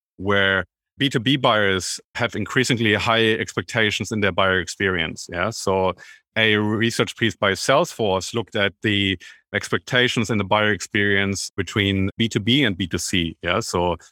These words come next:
business buyers versus consumers. Yeah. And considering the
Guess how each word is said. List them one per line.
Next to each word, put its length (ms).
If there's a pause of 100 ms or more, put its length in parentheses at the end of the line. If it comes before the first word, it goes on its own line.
(180)
business 300
buyers 420
versus 260
consumers. 720
Yeah. 280
And 300 (180)
considering 640
the 440